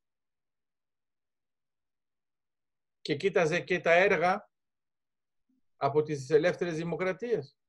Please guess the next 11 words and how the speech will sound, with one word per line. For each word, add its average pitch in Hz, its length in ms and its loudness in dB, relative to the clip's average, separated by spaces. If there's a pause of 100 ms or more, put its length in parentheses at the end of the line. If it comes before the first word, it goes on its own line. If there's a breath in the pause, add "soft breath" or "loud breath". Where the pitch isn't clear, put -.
(1080)
Μέχρι 151 260 0
να 147 100 2
την 147 140 -2
εντοπίσουν, 143 540 0
βέβαια, 160 260 4
μετά 151 320 -2
την, 143 200 -6
ε, 113 440 -2
την 120 160 -12
κανόνισαν 123 560 -2
λίγο. 180 400 -4